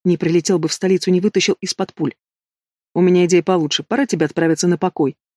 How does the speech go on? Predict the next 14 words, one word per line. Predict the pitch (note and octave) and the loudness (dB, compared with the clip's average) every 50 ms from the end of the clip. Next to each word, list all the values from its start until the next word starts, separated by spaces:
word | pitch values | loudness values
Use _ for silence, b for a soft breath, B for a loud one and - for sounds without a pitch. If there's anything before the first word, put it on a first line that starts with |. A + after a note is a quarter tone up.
| _ _ - | _ _ -8
усмехнулся | F3 - - D#3 D3 - E3 D#3+ - - | -6 -4 -4 -2 -2 -2 -2 -2 -2 -2
Владимир. | E3 E3+ E3+ E3 D3+ C#3+ C#3+ - - _ _ _ _ _ _ _ _ | 0 0 0 0 0 -2 -4 -6 -8 _ _ _ _ _ _ _ _
"Не | F#3+ F#3+ F#3 | 0 2 2
глупи", | D#3+ F#3 F#3 F#3+ - - A3+ F3+ - _ _ _ _ _ | 2 2 0 0 0 0 0 0 0 _ _ _ _ _
поморщился | _ E3+ E3+ E3 D#3 - - D#3+ D3+ - E3+ | _ -2 0 0 -2 -2 -2 -4 -2 -2 -4
Астахов. | D#3 - - C3 - - - - _ _ _ _ _ | -4 -4 -6 -8 -8 -10 -18 -20 _ _ _ _ _
"Ты | - G#3+ | 2 2
же | F#3 F3 F3+ E3+ - | 4 4 2 2 2
бизнесмен | E3+ E3+ F#3+ E3+ F3+ F3 E3+ - G3+ F#3 D#3+ D3+ | 2 0 2 2 2 0 2 2 2 2 2 2
и | D3+ | 2
должен | D#3+ E3 D#3+ D3 E3+ E3 | 2 0 0 0 0 0
видеть | D#3+ E3+ D#3 D3+ - | 2 2 2 0 0
собственную | - E3+ - - - E3 E3 E3+ D#3+ | -2 -4 -4 -4 -2 0 0 2 2
выгоду". | E3+ D#3+ D#3 D3 C#3 - C#3+ | 0 0 0 -2 -2 -4 -6